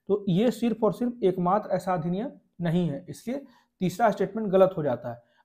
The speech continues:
और इसमें कहा जाता है ऐसी सुविधा केवल केंद्र या राज्य सरकार के रिकॉर्डों में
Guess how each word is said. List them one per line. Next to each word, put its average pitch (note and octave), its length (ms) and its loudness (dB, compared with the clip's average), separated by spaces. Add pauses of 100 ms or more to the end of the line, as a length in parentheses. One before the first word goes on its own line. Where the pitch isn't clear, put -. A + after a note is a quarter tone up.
और E3 80 -2
इसमें A3 260 -4
कहा G#3+ 160 2
जाता F#3+ 240 2
है A#3 220 0
ऐसी G3 200 2
सुविधा G3+ 360 2
केवल F#3+ 260 2
केंद्र G#3+ 360 -4
या F#3 160 2
राज्य F3+ 220 2
सरकार F3 280 0
के F#3+ 160 -2
रिकॉर्डों F3+ 440 0
में D#3 140 -4